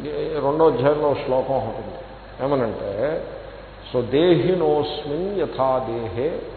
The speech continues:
కౌమారం యౌవనం జరా తథా దేహాంతర ప్రాప్తి ధీరస్తత్ర నముహ్యతి."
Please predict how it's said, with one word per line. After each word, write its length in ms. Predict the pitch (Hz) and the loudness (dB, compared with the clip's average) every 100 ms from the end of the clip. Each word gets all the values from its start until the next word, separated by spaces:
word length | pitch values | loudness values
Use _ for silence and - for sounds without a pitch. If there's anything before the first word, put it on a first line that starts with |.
| - - - - | -14 -16 -16 -2
కౌమారం 840 | 143 180 180 139 127 120 127 180 175 | 2 2 2 2 2 0 0 -2 2
యౌవనం 760 | 123 139 127 120 117 156 240 - | 4 4 2 2 0 -2 -4 0
జరా 560 | 107 110 107 127 233 - - - - - | 4 6 8 6 4 -2 -10 -14 -14 -8
తథా 340 | 127 - 160 196 | -6 4 6 8
దేహాంతర 840 | 151 147 127 165 160 156 147 135 | 8 6 6 4 4 2 0 0
ప్రాప్తి 1000 | 131 - 120 113 - - 139 131 208 - 110 | -2 0 2 2 0 -4 -2 0 0 -2 2
ధీరస్తత్ర 840 | 160 208 180 - - 139 - 156 190 | 4 6 6 2 -4 -4 -4 -2 0
నముహ్యతి." 720 | 170 135 127 113 104 - 131 | 0 -2 -2 -4 -8 -6 -6